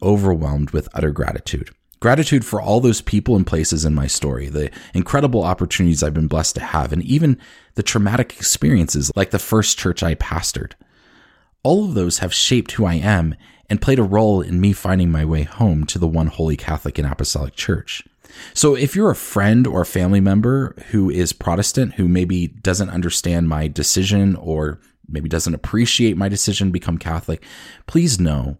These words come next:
that I am utterly thankful for our friendship and for the places that we've been together and the experiences that we've shared. What was really humbling about this whole experience is sitting in the studio in that well-worn chair where so many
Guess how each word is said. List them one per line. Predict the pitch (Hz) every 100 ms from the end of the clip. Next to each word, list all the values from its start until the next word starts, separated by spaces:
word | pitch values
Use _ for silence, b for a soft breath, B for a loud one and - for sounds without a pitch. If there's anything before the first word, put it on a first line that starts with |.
| b b b
that | - 104 120
I | 117
am | 113 101 98 87 -
utterly | 120 127 120 113
thankful | 104 - 80 78 - 69 69 76
for | - 101 92 85 82 -
our | 101
friendship | 104 - 110 107 113 98 - b b
and | - 87
for | 90
the | 87
places | - 104 - 95
that | 87 64
we've | 80 78
been | 87 87
together | 78 71 90 90 90 85 -
and | 85
the | 78
experiences | - - 98 92 80 - 76 -
that | 67 69
we've | 71 -
shared. | - - - - _ _ _ _ _ _ _ -
What | 175
was | 175 131
really | 139 233 220
humbling | 104 90 80
about | 76 90
this | 95
whole | - 113
experience | - - 85 76 73
is | 90 82 - -
sitting | - 131 139 117
in | 101
the | 90
studio | - 110 98 76 82
in |
that | 92 82
well-worn | 82 90 107 92 90
chair | 85 - 73 78
where | 80
so | - 90
many | 104 101